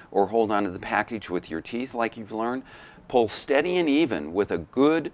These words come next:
strong pull. This is not a comfortable baseline pull.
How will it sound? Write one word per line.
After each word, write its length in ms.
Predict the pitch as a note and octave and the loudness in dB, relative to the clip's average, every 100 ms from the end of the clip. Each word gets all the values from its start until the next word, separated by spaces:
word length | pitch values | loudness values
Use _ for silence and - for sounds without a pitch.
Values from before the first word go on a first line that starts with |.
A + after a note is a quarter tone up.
| _ | _
strong 760 | - - B2+ D3 C3 F#2+ A#2+ - | -14 -6 2 6 6 6 0 -8
pull. 420 | - D3 A2+ C#2+ - - - - - | 6 8 8 4 -4 -16 -20 -20 -4
This 240 | A2+ - | -2 -2
is 120 | G#2 | -4
not 460 | F#2 A2 C#3 E3+ - | -2 2 4 4 2
a 100 | A#2+ | -4
comfortable 640 | A#2+ - C#3+ D3 C3+ A#2+ A#2+ | -6 -2 -2 2 0 0 -2
baseline 680 | G2+ C3 C#3 A#2 G2 D#2+ C#2 | 2 0 0 -2 0 -2 -2
pull. 360 | F#2 D2 - | 0 0 -2